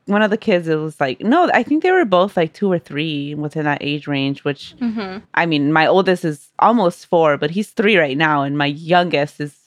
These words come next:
Speaker 1: one. So they're, like, in that little age. And I was like, "Ah, <laughs> what am
Speaker 2: That's
Speaker 1: I reading?"
Speaker 2: terrible.
Speaker 1: Oh, yeah, it's bad. But I'm not gonna give details on any of it, just how the exorcisms went wrong and, you know, the dangers of exorcisms
Speaker 2: Mm-hmm.
Speaker 1: because,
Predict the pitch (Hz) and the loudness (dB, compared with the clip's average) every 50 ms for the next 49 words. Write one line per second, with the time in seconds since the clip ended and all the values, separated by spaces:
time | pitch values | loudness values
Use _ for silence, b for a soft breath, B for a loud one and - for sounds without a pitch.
0 | _ - 170 180 170 170 156 143 143 139 135 143 139 151 151 - 170 156 147 151 | _ -8 -2 0 2 4 4 4 2 2 0 -2 -4 -4 -4 -2 0 0 2 2
1 | 156 160 160 160 160 - 170 160 160 151 - - 160 151 139 - - 170 185 185 | 2 2 2 2 0 -2 -2 0 0 0 0 -2 -2 -2 -2 0 2 2 2 2
2 | 180 170 170 170 165 170 160 160 156 156 156 160 175 175 - - 233 240 - - | 2 0 0 -2 -2 -2 0 0 0 0 -2 -4 -6 -2 0 2 2 2 2 2
3 | 202 196 175 170 - - - - - - 539 523 - - - - - - 302 349 | 2 2 0 2 2 0 0 0 -2 -2 -4 -2 -2 -2 -4 -2 0 0 0 2
4 | 381 381 359 339 349 349 311 269 254 254 233 226 233 247 269 302 320 262 262 262 | 2 2 2 2 2 2 2 2 2 4 4 4 4 4 4 2 2 2 2 2
5 | 240 226 220 214 214 208 208 208 208 208 208 214 247 247 247 233 _ _ _ _ | 2 2 4 4 4 4 2 2 2 2 2 0 -2 -4 -8 -16 _ _ _ _
6 | _ _ _ _ _ _ - - - 254 262 247 208 185 185 - - - 165 165 | _ _ _ _ _ _ -2 0 0 2 2 0 -2 -4 -4 -6 -6 -6 -4 0
7 | 165 - 85 76 76 - - - - 208 196 - - _ - 160 139 117 87 98 | 0 2 2 2 0 0 -2 -4 -4 -4 -4 -6 -6 _ -2 0 2 2 2 0
8 | - - 170 214 - - - 220 254 269 277 285 285 277 269 240 233 190 202 185 | 0 0 0 0 2 4 2 2 2 2 2 2 2 2 2 0 0 0 0 0
9 | 165 160 - 185 175 156 - 185 170 156 156 151 165 156 151 151 151 156 156 156 | -2 -4 -6 -6 -6 -4 0 2 2 2 2 2 0 0 0 0 0 0 0 0
10 | 147 156 156 151 147 - 180 170 - - _ _ _ _ _ _ _ _ _ _ | 0 0 -2 0 0 -2 -2 -2 -4 -10 _ _ _ _ _ _ _ _ _ _
11 | _ _ _ _ - 214 185 175 156 - _ _ - 175 - - 151 - - 160 | _ _ _ _ 2 2 2 2 2 -4 _ _ 0 0 2 0 -2 -4 -4 -8
12 | 151 - 160 151 147 147 143 151 147 151 156 139 - 139 135 135 135 139 139 135 | -6 -4 -4 -2 -2 -2 -2 -2 -2 -2 -4 -2 -2 -2 0 0 0 -2 -2 -2
13 | 135 139 139 139 135 139 143 175 226 233 269 311 320 285 320 339 285 269 247 208 | -4 -4 -4 -4 -2 0 2 2 2 2 0 0 0 0 0 0 0 0 0 0
14 | - - 185 - - 202 - - 196 175 - 143 131 139 247 240 214 220 226 233 | 0 0 0 -2 -4 -6 -4 -6 -6 -4 -4 -4 -2 -2 -2 -2 -2 -2 -2 0
15 | 175 165 156 151 165 | 0 0 0 -2 -6